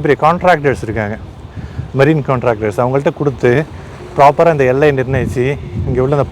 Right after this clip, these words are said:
பாறை, பாறாங்கல்லாம் இருக்கு பாருங்க, ப்ராப்பரா போட்டு கடல், இந்த பாறாங்கல் வந்து கடலினுடைய சர்டன் அளவுக்கு நீங்க அந்த தண்ணியில ஓரமா பார்த்தீங்கன்னாலே தெரியும். இந்த பாருங்க, இந்த கல் இருக்கு பாருங்க, குறிப்பிட்ட அளவு வரைக்கும் போட்டு அழகா இதை வந்து இந்த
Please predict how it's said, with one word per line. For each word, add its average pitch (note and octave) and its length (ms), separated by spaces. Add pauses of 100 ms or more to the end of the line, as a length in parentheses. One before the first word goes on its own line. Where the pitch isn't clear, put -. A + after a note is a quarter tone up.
பாறை, D3+ 240 (200)
பாறாங்கல்லாம் C#3 440
இருக்கு A2 180
பாருங்க, G#2 180 (500)
ப்ராப்பரா C#3+ 420
போட்டு B2 440 (400)
கடல், D3+ 260
இந்த C3+ 120
பாறாங்கல் F3+ 380
வந்து F3 200
கடலினுடைய E3+ 560
சர்டன் D#3 300
அளவுக்கு D3+ 220
நீங்க C#3 240
அந்த A#2+ 100 (100)
தண்ணியில E3+ 320 (100)
ஓரமா E3 280
பார்த்தீங்கன்னாலே D3 500
தெரியும். G#2+ 240 (1300)
இந்த - 160
பாருங்க, B2 280 (400)
இந்த A#2 180
கல் D3 240
இருக்கு C3 140
பாருங்க, G2+ 260 (340)
குறிப்பிட்ட C3+ 300
அளவு C#3+ 160
வரைக்கும் D3 380
போட்டு C3+ 260 (720)
அழகா D3 300
இதை D3+ 140
வந்து D3 260 (640)
இந்த B2+ 120